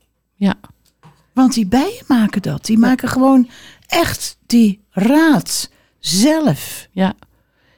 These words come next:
Speaker 1: Ja, er zijn wel imkers die hangen er iets in als een soort beginnetje.
Speaker 2: Hm.
Speaker 1: Dat doe, dat doe ik niet.
Speaker 2: Ze-,
Speaker 1: Wij-
Speaker 2: het is niet nodig, hè?
Speaker 1: Nee, het is niet nodig. Het is wel zo dat het dan misschien wat steviger wordt. Maar ja, die kast staat toch op zijn plek. Dus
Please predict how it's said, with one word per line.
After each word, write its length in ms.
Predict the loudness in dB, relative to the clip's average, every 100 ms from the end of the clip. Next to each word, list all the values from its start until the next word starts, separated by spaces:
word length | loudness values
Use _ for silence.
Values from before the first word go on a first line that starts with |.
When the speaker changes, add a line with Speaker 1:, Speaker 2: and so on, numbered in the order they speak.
| _
Speaker 1:
Ja, 140 | -4 0
er 120 | 2
zijn 240 | 2 4
wel 180 | 4 2
imkers 480 | 2 0 0 -2 0
die 160 | 2 2
hangen 300 | 4 2 2
er 200 | 0 -2
iets 320 | -4 -6 -6
in 340 | -2 2 4 2
als 180 | 0 0
een 100 | -2
soort 300 | 0 -2 -2
beginnetje. 880 | -2 -2 0 0 2 0 -2 -6 -6 _ 0
Speaker 2:
Hm. 200 | 2 4 0 -12 -4
Speaker 1:
Dat 220 | -2 2
doe, 220 | 2 2
dat 200 | 0 0
doe 160 | 2 0
ik 160 | 0 0
niet. 380 | 0 0 -4 -20 _ _ _
Speaker 2:
Ze-, 160 | -10 -4
Speaker 1:
Wij- 100 | -4
Speaker 2:
het 160 | -2 -2
is 160 | -2
niet 160 | 0 0
nodig, 340 | 0 -2 -4 -4
hè? 120 | -4 -6 -4
Speaker 1:
Nee, 180 | 0 0
het 160 | 0
is 120 | 0
niet 220 | 2 2 4
nodig. 540 | 2 4 2 2 -2 -10 _ -20 -20 _
Het 180 | -12 -2
is 140 | 0 2
wel 260 | 2 2
zo 180 | 2 0
dat 200 | 0 -2
het 140 | -4
dan 160 | -2 0
misschien 420 | 0 2 2 4
wat 220 | 2 0
steviger 840 | -2 -4 0 2 2 0 -2 0 2
wordt. 420 | 2 2 0 -2
Maar 140 | 0 2
ja, 200 | 2 0
die 140 | -2
kast 400 | -4 -4 -6 -8
staat 300 | -6 -6 -4
toch 180 | -6 -8
op 120 | -8
zijn 160 | -8 -6
plek. 300 | -4 -4 -4
Dus 200 | -6